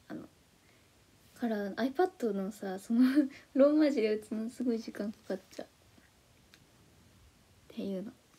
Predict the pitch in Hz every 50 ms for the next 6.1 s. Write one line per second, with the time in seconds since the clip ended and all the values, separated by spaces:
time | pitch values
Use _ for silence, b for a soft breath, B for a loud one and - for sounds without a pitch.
0 | _ _ _ _ _ - - - - - - _ _ _ _ _ _ - - _
1 | _ _ _ _ _ _ - - _ _ _ _ _ _ _ _ _ _ _ _
2 | _ _ _ _ _ _ _ _ _ _ _ _ _ - 226 226 233 - - -
3 | 254 330 370 - 494 453 - - 240 233 254 311 311 - 247 226 214 202 202 196
4 | 180 175 175 175 - 220 - _ - - 254 285 277 254 233 - - - - -
5 | - - - 277 285 311 311 320 320 320 330 311 - 320 311 - - 202 208 214
6 | -